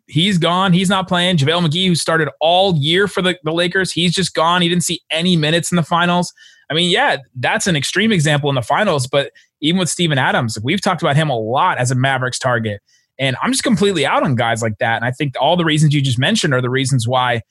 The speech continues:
I am. Like, I just don't want any more assets being thrown at guys that aren't gonna play in a finals. I just think that's where the, the Mavericks have to be, right? And I think a lot of teams kinda feel like they're there, right?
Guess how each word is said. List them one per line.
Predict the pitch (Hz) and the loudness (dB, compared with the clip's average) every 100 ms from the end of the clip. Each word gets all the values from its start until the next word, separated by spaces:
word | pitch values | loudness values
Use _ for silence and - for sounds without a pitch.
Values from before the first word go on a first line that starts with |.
| _ _ _ | _ _ _
I | 123 | -6
am. | 113 156 202 113 | -2 -2 0 -2
Like, | 117 | -2
I | |
just | 185 240 | -2 0
don't | 208 | 0
want | 156 - | 0 -2
any | 170 220 240 | -2 0 0
more | 175 170 170 156 131 | 0 2 2 0 -4
assets | 143 135 117 | -4 -4 -6
being | - 143 139 | -4 -2 -2
thrown | 127 139 143 139 | -2 -2 0 -2
at | 123 | -2
guys | 131 127 127 120 | -2 0 -2 -2
that | 127 117 - | -4 -4 -2
aren't | 156 160 | -2 -2
gonna | 156 131 | -4 -4
play | - 139 | -2 -2
in | 131 | -2
a | 127 | -4
finals. | 127 117 87 90 | -4 -4 -6 -4
I | 143 | -4
just | 156 | -2
think | 240 185 | 0 0
that's | 180 | 0
where | 190 | -2
the, | 160 139 | -2 -2
the | 139 | -2
Mavericks | 139 147 147 151 | -2 -2 -2 -2
have | 143 | -2
to | - | -4
be, | 151 202 | -2 0
right? | 113 147 | 0 0
And | 143 | 0
I | |
think | 139 175 | 0 -2
a | |
lot | 131 143 160 | 0 0 -2
of | |
teams | - 170 180 | -2 -2 0
kinda | 160 139 - | -2 -4 -4
feel | 208 | 0
like | 330 220 | 0 2
they're | 139 120 | 0 0
there, | 117 104 | 0 0
right? | 117 185 | -2 -2